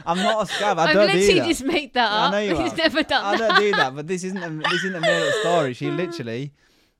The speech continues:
Speaker 1: I can smell her burp, yeah, of what she's had from breakfast
Speaker 2: No,
Speaker 1: onwards.
Speaker 2: okay, I burp completely away from him, and he goes,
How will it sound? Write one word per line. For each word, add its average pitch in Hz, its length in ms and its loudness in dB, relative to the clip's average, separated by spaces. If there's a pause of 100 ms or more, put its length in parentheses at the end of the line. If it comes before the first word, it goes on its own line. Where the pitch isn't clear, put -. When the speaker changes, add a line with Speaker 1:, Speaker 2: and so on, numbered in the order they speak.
(120)
Speaker 1:
I 156 100 -2
can 170 160 -8
smell 180 320 -6
her 170 200 -6
burp, 131 360 -6
yeah, 110 300 -10 (340)
of 120 120 -14
what 123 160 -8
she's 120 120 -14
had 120 340 -12 (240)
from 113 240 -10
breakfast 113 500 -12
Speaker 2:
No, - 60 -6
Speaker 1:
onwards. 320 260 2 (100)
Speaker 2:
okay, 294 320 2 (120)
I 370 300 2
burp 240 400 0
completely 285 380 -8
away 311 200 -6
from 311 140 -16
him, 233 160 -10
and 269 140 -6
he 302 80 -8
goes, 285 240 -2